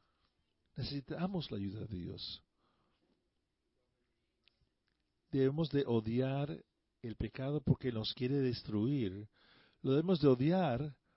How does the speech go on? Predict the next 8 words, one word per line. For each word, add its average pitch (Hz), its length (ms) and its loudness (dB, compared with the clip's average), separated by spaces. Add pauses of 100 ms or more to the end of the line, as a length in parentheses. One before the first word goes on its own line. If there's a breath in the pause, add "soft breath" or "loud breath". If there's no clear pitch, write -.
(540)
porque 135 300 4
deshonra 120 760 2
al 104 180 -10
Salvador. 104 560 -6 (2250 soft breath)
Esta 131 240 2
es 135 100 0
una 131 260 0
llamada 123 760 -2